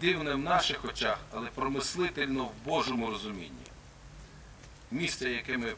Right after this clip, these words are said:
посвятили сьогодні, присвячене для молитви. І тепер, проходячи попри нього,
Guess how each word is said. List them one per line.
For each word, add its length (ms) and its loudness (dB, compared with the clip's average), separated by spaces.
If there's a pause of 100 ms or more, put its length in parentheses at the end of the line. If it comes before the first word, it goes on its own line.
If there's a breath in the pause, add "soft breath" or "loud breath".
посвятили 680 0
сьогодні, 540 0
присвячене 760 0 (920)
для 400 2 (760)
молитви. 520 0 (1400)
І 40 -10
тепер, 360 0
проходячи 580 0
попри 340 -2
нього, 340 -2